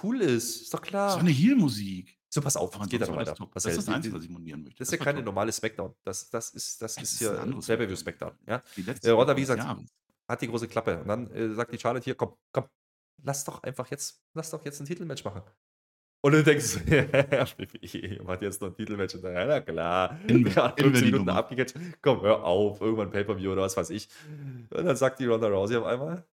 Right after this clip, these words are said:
Speaker 1: „Hey, mach ich.“ „Was? <laughs> Warum?“
Speaker 2: Ja, weil sie
Speaker 1: Ja.
Speaker 2: mal so ein Fa-, Fa-,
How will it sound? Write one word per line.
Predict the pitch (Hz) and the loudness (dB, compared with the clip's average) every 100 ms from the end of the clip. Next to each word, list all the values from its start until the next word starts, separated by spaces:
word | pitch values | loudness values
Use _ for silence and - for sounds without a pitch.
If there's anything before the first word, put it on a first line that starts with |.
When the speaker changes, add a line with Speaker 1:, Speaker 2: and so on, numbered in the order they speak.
| - | -8
Speaker 1:
„Hey, | 160 | -6
mach | 151 190 | -4 -6
ich.“ | 170 - _ _ - | -8 -14 _ _ 2
„Was? | - - - _ _ - | 2 2 -2 _ _ -20
<laughs> | - - | -8 0
Warum?“ | 240 175 381 - - - _ _ _ _ _ _ _ _ 403 | 2 6 4 2 -8 -16 _ _ _ _ _ _ _ _ 0
Speaker 2:
Ja, | 403 - _ _ _ - | 2 2 _ _ _ -4
weil | - 262 | 4 6
sie | 277 | 8
Speaker 1:
Ja. | |
Speaker 2:
mal | 269 | 8
so | 233 | 8
ein | 220 | 4
Fa-, | 220 | 2
Fa-, | 202 | 2